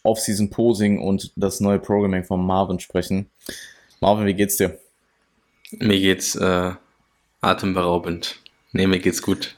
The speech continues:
Speaker 2: Vielen Dank. Wie
Speaker 1: Atem-,
Speaker 2: geht's dir denn?
Speaker 1: atemberaubend
Speaker 2: Ja, im
Speaker 1: geht's dir.
Speaker 2: Vergleich zu dir, hör mal, wir sind ja hier im Migräne-Podcast. Äh, <laughs> Jan hat wieder Migräne.
Speaker 1: Absolut.
Speaker 2: Und, äh, Jan hatte anscheinend auch Fieber.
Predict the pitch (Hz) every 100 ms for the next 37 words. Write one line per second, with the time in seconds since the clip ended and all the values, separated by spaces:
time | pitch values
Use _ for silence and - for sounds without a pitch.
0 | _ - 92 90 90 - - 95 104 113
1 | 101 110 101 107 110 104 101 98 98 101
2 | 90 95 98 107 107 120 127 110 113 120
3 | 120 107 107 107 101 107 117 110 101 98
4 | 98 98 107 117 - - - 87 98 -
5 | - - _ - 90 90 90 - - -
6 | - - - - 104 104 110 110 104 107
7 | 104 95 95 98 101 92 - _ _ _
8 | _ _ - - - - - 95 95 98
9 | - 87 87 - _ - - 98 98 101
10 | - 98 92 - 101 104 - - 120 85
11 | 113